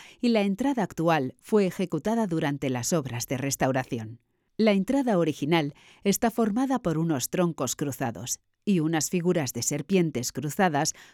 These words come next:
con la boca abierta en los laterales. Estas serpientes protegían la entrada y están hechas con piedra rojiza proveniente del municipio de Castellar de n'Hug, cuyo color rojo da nombre al río Llobregat.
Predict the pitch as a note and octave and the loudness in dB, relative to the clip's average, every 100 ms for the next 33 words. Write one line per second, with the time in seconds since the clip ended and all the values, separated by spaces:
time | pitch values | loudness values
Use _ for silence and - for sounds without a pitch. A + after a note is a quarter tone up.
0 | _ - A#3+ G#3 B3+ C4 G3+ C#3+ E3+ D#3 | _ 2 2 2 -2 0 -2 2 0 0
1 | - C#3+ C3+ C#3 D#3 C#3+ D3+ C#3+ A2+ A2 | -2 -2 -2 -2 -2 -2 -2 -4 -6 -8
2 | - - _ _ _ _ _ _ - C4 | -8 -10 _ _ _ _ _ _ 0 0
3 | - B3+ F3 - F3+ F3 F3+ - F#3 D3+ | 2 0 0 0 0 2 0 0 0 0
4 | B2+ G3 F3+ D3 D3 D3+ F#3+ D#3+ B2+ _ | -4 0 2 2 0 2 2 2 -4 _
5 | _ _ - A#3 A#3+ C#4+ A#3 - G#3+ - | _ _ 2 2 4 2 0 0 0 0
6 | D3+ C3 F3 F3 D#3+ C#3 D3+ - G3 D#3+ | -4 -2 0 0 0 -2 -2 0 0 0
7 | C#3 - _ - G#3 F#3+ F#3 G3+ F#3+ A3+ | -6 -10 _ 0 2 4 2 0 0 0
8 | G#3 E3 D3 C#3 - F#3 F#3+ F#3+ F#3 B2+ | 0 -2 -4 -6 -2 -2 0 0 0 -4
9 | - - C#3+ C#3+ C#3+ F3 - _ _ _ | -4 -2 0 0 0 -2 -6 _ _ _
10 | _ A3+ G3 F#3 E3 G3 A3 G#3 A3+ A3+ | _ 0 0 0 0 0 2 0 -2 -4
11 | G#3+ _ _ F#3 A#3+ F3 D3+ C3 C3+ C3 | -8 _ _ 2 2 2 0 -2 -2 -2
12 | C#3 D#3 C3+ B2+ C#3+ D3 B2 - | -2 -2 -2 -2 -2 -2 -4 -10